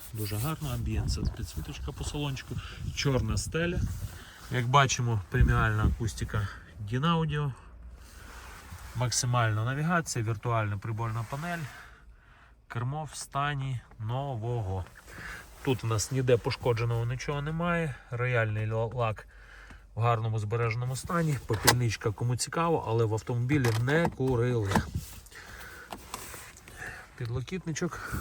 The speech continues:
Вже, на жаль, на вулиці темно і в салоні, можливо, вже не так все видно, як хотілося б. Але спробую відкрити всі дверки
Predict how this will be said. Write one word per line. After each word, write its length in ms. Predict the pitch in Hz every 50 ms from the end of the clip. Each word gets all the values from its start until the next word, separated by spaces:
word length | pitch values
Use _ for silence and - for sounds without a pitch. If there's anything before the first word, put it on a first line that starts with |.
| - 117
Вже, 220 | 113 - - 131 120
на 120 | 127 131
жаль, 260 | 117 131 135 127 117 104 - - - - - - - - - - - - - - - - - - - -
на 80 | - -
вулиці 560 | - - - 117 123 123 120 - - 117 117 - - - - - - - - - - - - - - - - - - - - - - - - - - - - - - - - - - - - - - -
темно 480 | - 160 175 185 185 180 175 175 165 151 143 - -
і 280 | 147 147 147 147 147 127 107 104 - -
в 40 | -
салоні, 540 | - - 123 123 135 143 143 135 135 131 107 - - -
можливо, 520 | 123 113 120 110 110 123 147 156 143 139
вже 220 | 120 113 113 139 131
не 120 | 120 123
так 260 | - - 120 113 110
все 280 | - - - - 113 101 - 90 - - - - - - - -
видно, 380 | 104 101 127 165 160 147 131 123
як 280 | 117 123 135 135 -
хотілося 720 | - - - - 117 107 - - 104 92 90 87 - - -
б. 40 | - - - - -
Але 220 | - 107 117 117 107 - - - - - - - - - - - - - -
спробую 460 | - - - - 127 113 113 117 107 110
відкрити 500 | 117 113 - - 131 120 - - 131 110 - - - - - - - - - - - - - - - - - - - - - - - -
всі 180 | - - - 147
дверки 460 | 143 165 190 185 - 156 - 165 156